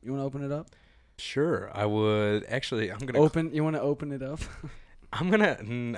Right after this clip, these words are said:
Speaker 2: no, I'm gonna close it. All right, I'm gonna close a tab.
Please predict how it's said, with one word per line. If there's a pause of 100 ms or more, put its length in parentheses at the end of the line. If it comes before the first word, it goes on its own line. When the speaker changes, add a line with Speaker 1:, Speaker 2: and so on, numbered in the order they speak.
Speaker 2:
no,
I'm
gonna
close
it.
All
right,
I'm
gonna
close
a
tab.